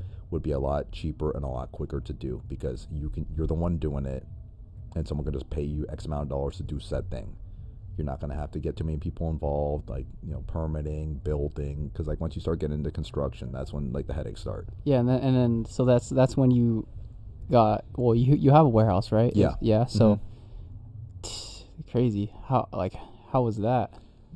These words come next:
Speaker 1: Oh, the process of that?
Speaker 2: <laughs>
Speaker 1: You know, it's funny because I'm like, "Okay, I got my warehouse. I'm ready to get going." I thought I'd be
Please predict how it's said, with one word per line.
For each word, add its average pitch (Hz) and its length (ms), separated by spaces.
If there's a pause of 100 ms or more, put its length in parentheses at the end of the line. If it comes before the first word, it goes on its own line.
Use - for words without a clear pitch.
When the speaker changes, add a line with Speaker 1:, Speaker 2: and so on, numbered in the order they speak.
(440)
Speaker 1:
Oh, 87 120
the - 100
process 87 460
of 139 80
that? 110 320
Speaker 2:
<laughs> - 40
Speaker 1:
You 120 140
know, 123 280
it's 285 180
funny 117 340
because 90 540
I'm 87 120
like, 82 140
"Okay, 107 360
I 95 40
got 101 180
my 104 180
warehouse. 104 540
I'm 87 200
ready 92 260
to 80 40
get 90 260
going." 87 280
I 78 80
thought 85 220
I'd 80 100
be 82 200